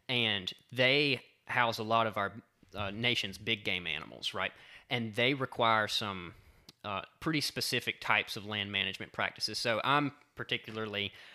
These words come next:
uh, interested in elk and how elk herds are managed and how that resource is, is cared for. And, you know, a lot of the conservation issues that interest me are how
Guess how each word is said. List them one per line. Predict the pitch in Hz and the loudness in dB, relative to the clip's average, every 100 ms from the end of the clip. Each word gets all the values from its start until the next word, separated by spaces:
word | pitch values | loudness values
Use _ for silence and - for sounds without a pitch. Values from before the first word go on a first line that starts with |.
| - | -16
uh, | - 95 | -4 2
interested | 127 127 123 123 | 2 2 0 -2
in | 104 - | -4 0
elk | 131 120 101 - 117 | 6 6 6 0 -4
and | 107 | 0
how | 113 107 101 - | 4 4 4 0
elk | 120 120 - - _ - | 0 0 -8 -18 _ -4
herds | 120 113 104 | 0 0 0
are | 107 | -4
managed | 104 101 104 98 - | 2 4 4 2 0
and | 104 98 104 | -4 -6 -8
how | 117 107 | 0 2
that | 104 104 | 2 0
resource | 104 101 - 104 98 | 0 0 0 0 -4
is, | 87 - - | -4 -6 -4
is | 117 | -8
cared | - - 107 101 | -8 -4 -2 -2
for. | - 101 98 - - - - | -6 -4 -6 -8 -20 -20 -10
And, | 131 117 107 92 - - _ _ - | -2 0 0 -4 -10 -18 _ _ -8
you | |
know, | 113 95 _ _ | -6 -6 _ _
a | 123 | -4
lot | 117 117 120 139 | -2 2 6 6
of | 139 110 - - _ _ _ _ | 4 0 -12 -20 _ _ _ _
the | 123 110 | -4 -4
conservation | - 135 127 120 101 110 127 - 113 98 92 _ _ - | 2 2 2 -4 2 2 4 2 0 -2 -8 _ _ -4
issues | 120 - 117 107 - | 0 0 0 -2 0
that | 113 101 - - - | 0 0 -2 -18 -4
interest | 131 - 113 - 113 | -4 -2 -6 -6 -2
me | 120 165 135 107 - - - - | 2 4 2 -2 -6 -20 -10 2
are | 117 | 2
how | - 127 117 92 | 6 8 8 6